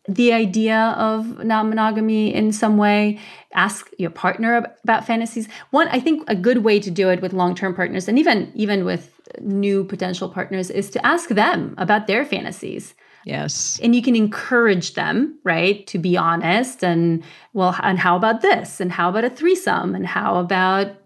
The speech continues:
Speaker 1: a fling here and there?" And it all depends on how you react. So you kind of model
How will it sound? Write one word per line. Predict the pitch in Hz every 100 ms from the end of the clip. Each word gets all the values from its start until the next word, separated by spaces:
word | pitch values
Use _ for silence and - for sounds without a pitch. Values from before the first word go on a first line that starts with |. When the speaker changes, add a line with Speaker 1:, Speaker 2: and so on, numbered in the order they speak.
| _
Speaker 1:
a | -
fling | 214 - 269 320 254 208 175 170 -
here | - 214 185
and | 180
there?" | 175 156 156 - - - _
And | 233 233 - - _
it | 240 208
all | 339
depends | 453 370 381
on | 320
how | 233 226
you | 208 196 208
react. | 196 185 185 175 - -
So | - - 214 208
you | 208
kind | 214 285
of | 269 202
model | 202 202 220 226 151 156 208